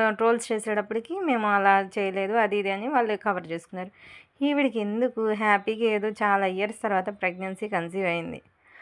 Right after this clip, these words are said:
ఆ మూమెంట్ ఏదో సెలబ్రేషన్ చేసుకోకుండా అక్కడికి వెళ్ళి మరలా ఆ మాట అనడం వల్ల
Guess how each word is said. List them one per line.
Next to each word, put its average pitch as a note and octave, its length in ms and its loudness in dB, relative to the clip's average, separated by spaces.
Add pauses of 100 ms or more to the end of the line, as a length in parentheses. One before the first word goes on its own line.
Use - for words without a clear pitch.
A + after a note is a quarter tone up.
(220)
ఆ A3+ 260 4
మూమెంట్ A3+ 480 0
ఏదో A#3+ 200 4
సెలబ్రేషన్ G#3 640 0
చేసుకోకుండా F#3 640 -4
అక్కడికి F#3 420 -2
వెళ్ళి G3 420 -2
మరలా F#3+ 340 0
ఆ A3 120 4
మాట F#3 380 0
అనడం F#3 320 -4
వల్ల F3 420 -6